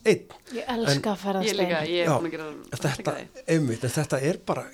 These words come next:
Speaker 1: geggjað, þetta er bara, þú getur ekki gert neitt betra fyrir sjálfa þig, held ég.
Speaker 3: Nei.
Speaker 1: Af því að,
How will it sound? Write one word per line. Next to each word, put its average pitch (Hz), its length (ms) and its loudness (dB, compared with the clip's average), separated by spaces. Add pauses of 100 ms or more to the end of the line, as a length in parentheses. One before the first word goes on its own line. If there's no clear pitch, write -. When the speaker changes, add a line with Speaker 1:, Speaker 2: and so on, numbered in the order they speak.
(100)
Speaker 1:
geggjað, 185 300 -6
þetta 104 160 -10
er 113 60 -6
bara, 117 100 -2
þú 117 160 -4
getur 156 300 2
ekki 127 120 0
gert 185 220 -2
neitt 143 160 -2
betra 180 240 0
fyrir 117 160 0
sjálfa 156 240 4
þig, 113 60 0
held 113 180 -6
ég. - 40 -12 (260)
Speaker 3:
Nei. 170 200 -8
Speaker 1:
Af - 140 0
því 131 160 2
að, - 680 0